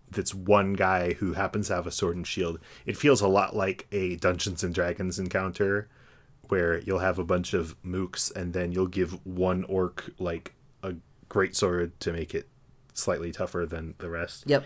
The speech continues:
Speaker 1: It's not really a boss, it's just a little interesting.
Speaker 2: And it, yeah. So more important than that, there's a rock.
Speaker 1: Mm-hmm. Yeah, there's a rock.
Speaker 2: And you can't do anything with the rock the first time you go through. And so you come back after getting the bracelet and you lift up the rock,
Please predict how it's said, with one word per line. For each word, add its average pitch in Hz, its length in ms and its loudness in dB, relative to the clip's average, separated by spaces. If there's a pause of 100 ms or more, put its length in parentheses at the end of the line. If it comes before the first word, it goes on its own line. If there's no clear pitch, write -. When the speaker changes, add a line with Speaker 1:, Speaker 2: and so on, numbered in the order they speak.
(120)
Speaker 1:
It's 120 100 -2
not 143 140 8
really 110 180 8
a 90 60 6
boss, 85 420 4
it's - 220 -8
just - 360 -4 (200)
a 98 60 -2
little 85 420 -4 (180)
interesting. - 600 -10 (1200)
Speaker 2:
And 120 140 -4
it, 107 100 -8 (140)
yeah. 117 160 -8 (1040)
So - 120 -6
more 208 160 10
important 185 300 12
than 160 100 4
that, 151 140 6
there's 139 140 2
a 113 80 0
rock. 117 500 0
Speaker 1:
Mm-hmm. 117 280 0 (180)
Yeah, 123 180 6
there's 113 220 6
a 113 40 4
rock. 101 480 0 (120)
Speaker 2:
And 120 180 0
you 117 80 -4
can't 175 340 0
do 143 140 6
anything 147 240 2
with 139 140 2
the 139 80 2
rock 127 240 4
the 120 60 -8
first 120 220 -4
time 117 140 -2
you 110 100 -4
go 110 120 -2
through. 104 300 6 (1800)
And 113 180 -4
so 131 100 -4
you 120 100 0
come 117 160 -2
back 156 400 0
after 120 240 -2
getting 113 280 0
the 107 80 -4
bracelet 139 340 4
and 110 80 -4
you 117 60 -2
lift 135 200 4
up 185 140 4
the 131 80 0
rock, 110 340 0